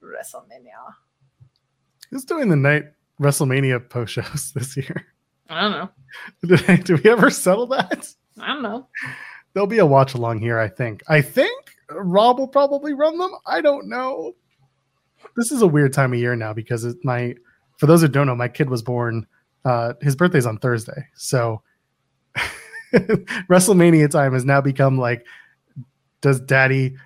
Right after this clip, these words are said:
Speaker 2: do work or does daddy celebrate birthday? So
Speaker 1: the roads to your son's birthday.
Speaker 2: It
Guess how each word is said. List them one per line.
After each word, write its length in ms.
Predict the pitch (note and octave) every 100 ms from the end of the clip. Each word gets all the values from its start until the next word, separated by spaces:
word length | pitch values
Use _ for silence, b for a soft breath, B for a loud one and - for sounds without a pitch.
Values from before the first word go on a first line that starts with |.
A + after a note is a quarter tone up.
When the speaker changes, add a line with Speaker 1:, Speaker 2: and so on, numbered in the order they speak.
| b C3+
Speaker 2:
do 160 | A#2 B2
work 460 | A#2 C3+ C4+ - - b
or 120 | - B2+
does 120 | A#2
daddy 380 | B2 A#2+ A#2+ A2
celebrate 640 | - B2+ A#2 A#2 A2 -
birthday? 440 | A#2 G#2+ - - -
So 300 | - - - -
Speaker 1:
the 280 | G#3+ B3+ A#3+
roads 960 | A3+ A#3 B3 C4 C#4+ F4 G4 G4 F#4+
to 140 | - A#3+
your 320 | A3 C4+ E4+
son's 640 | - - D4+ E4 F#4 G#4
birthday. 1080 | - A#3+ A3 - - E3 D#3 D3+ C#3 C#3+ D3+ - B
Speaker 2:
It 140 | C3